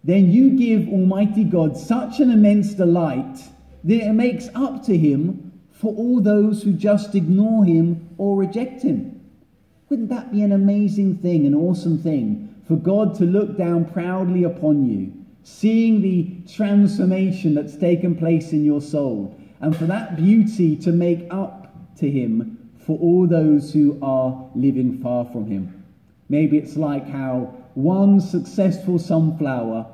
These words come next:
reaching six foot in the back garden somehow seems to make up for the twenty seeds that got nowhere. But the great thing about being that sunflower is that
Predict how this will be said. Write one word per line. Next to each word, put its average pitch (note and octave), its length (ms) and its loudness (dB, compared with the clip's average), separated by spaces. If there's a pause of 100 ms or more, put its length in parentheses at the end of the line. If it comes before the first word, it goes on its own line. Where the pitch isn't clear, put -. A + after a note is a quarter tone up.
(240)
reaching D3+ 480 -2
six - 400 -8
foot E3+ 300 -4
in D3 100 0
the D3 80 0
back D3 260 -6
garden B2 800 -6 (120)
somehow A#3 420 -2
seems A3 380 0
to G3+ 80 0
make F#3 240 0
up G3+ 280 -4
for D#3 80 -4
the C#3 100 -4 (120)
twenty F#3 300 -2
seeds D#3 540 -4
that B2 200 -8
got C3 160 -10
nowhere. A2+ 500 -6 (1040)
But C3 100 -6
the D#3 100 0
great G3 380 -2
thing F#3+ 180 2
about D#3 460 -2
being D#3+ 300 4
that D3 200 -2
sunflower A#2+ 760 -6 (220)
is C3+ 240 -4
that C3+ 380 -6